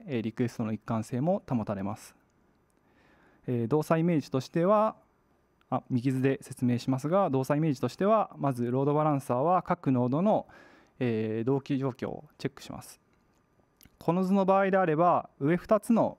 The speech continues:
ノードが同期していることを検出します。加えて、認証情報からユーザーを特定します。その後、同期しているノードのうち、ユーザーを決まったノードへルーティングします。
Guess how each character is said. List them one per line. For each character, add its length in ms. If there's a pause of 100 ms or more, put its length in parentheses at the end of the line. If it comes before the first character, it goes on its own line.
ノ 200
ー 20
ド 80
が 280
同 200
期 140
し 80
て 100
い 60
る 80
こ 100
と 140
を 60
検 260
出 160
し 100
ま 120
す。 120 (1600)
加 140
え 60
て、 80
認 220
証 240
情 160
報 160
か 100
ら 120
ユ 100
ー 40
ザ 120
ー 20
を 80
特 240
定 140
し 120
ま 140
す。 200 (840)
そ 160
の 100
後、 240 (260)
同 220
期 80
し 60
て 120
い 40
る 120
ノ 140
ー 40
ド 100
の 140
う 80
ち、 400
ユ 120
ー 40
ザ 180
ー 40
を 140
決 160
ま 80
っ 60
た 120
ノ 160
ー 20
ド 100
へ 240
ル 140
ー 20
テ 100
ィ 40
ン 40
グ 60
し 100
ま 100
す。 220